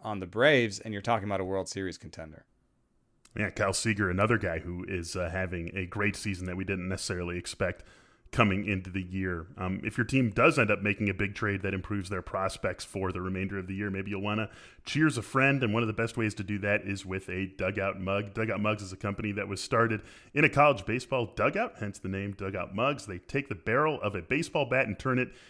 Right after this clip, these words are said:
Speaker 2: into a twelve-ounce mug. They're licensed by Major League Baseball, so you can get your favorite team laser engraved onto a birchwood baseball bat barrel mug. Perfect for the big game, just to put on display,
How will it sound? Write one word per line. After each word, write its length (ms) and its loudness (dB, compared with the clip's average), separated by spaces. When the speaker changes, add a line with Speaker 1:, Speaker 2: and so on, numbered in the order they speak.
Speaker 2:
into 440 2
a 140 6
twelve-ounce 840 0
mug. 460 0
They're 140 -2
licensed 560 0
by 160 0
Major 280 2
League 140 -6
Baseball, 460 0
so 80 -12
you 60 -6
can 80 -4
get 140 -2
your 180 -8
favorite 420 0
team 320 0
laser 360 6
engraved 540 2
onto 320 -2
a 120 -4
birchwood 680 2
baseball 500 2
bat 300 2
barrel 500 6
mug. 500 2
Perfect 300 10
for 120 0
the 60 -2
big 220 -4
game, 300 0
just 140 -12
to 60 -16
put 180 -6
on 100 -6
display, 580 4